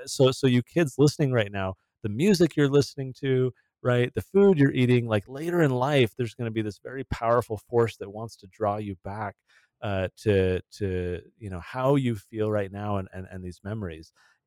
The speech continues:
And, and capturing, like, that piece of your past, uh, is, is just kind of really important for a lot of us adults. And, and here in the market, right, like, we place value on those things. We say, you know, "It's valuable to me to pay a little bit more for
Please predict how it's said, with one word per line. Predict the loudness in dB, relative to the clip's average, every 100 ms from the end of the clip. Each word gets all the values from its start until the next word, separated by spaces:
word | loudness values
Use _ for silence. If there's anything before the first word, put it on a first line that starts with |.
| -4
And, | -4 -4 -8
and | -14
capturing, | -12 -10 -10 -10 -2 0 0
like, | -2 -8 _ _
that | -10 -10
piece | -12 -12 -10
of | -10
your | -10
past, | -8 -4 -2 -2 -4 -18 _ _ _ -6
uh, | -2 0 2
is, | 0 0 -6
is | -10 -12
just | _ -8 -8 -10
kind | -8 -6
of | -6
really | -4 0 2
important | 0 -4 -6 -4
for | 0
a |
lot | 2 4
of | 4
us | 2 -4
adults. | -4 2 2 0 -6 -20 _ _ _
And, | -8 -8 -8
and | -10 -10
here | -4 0
in | 0
the | 0
market, | 0 -2 -2 -2
right, | 2 2 2
like, | -2 -2
we | -8
place | -6 -2 -2 -2
value | -2 0 0 -2 -4 -2
on | -4 -6
those | -8 -14 -14
things. | -16 -16 -18 -14
We | -14
say, | -12 -6 -6 -6 _ _ _
you | -2
know, | 0
"It's | -2
valuable | 0 0 2 2 2 -2
to | -4 -10
me | -8 -8
to | -6 -6
pay | -6 -6 -2
a | -2
little | -2 -4
bit | -6
more | -2 2 2
for | 0 0 0 0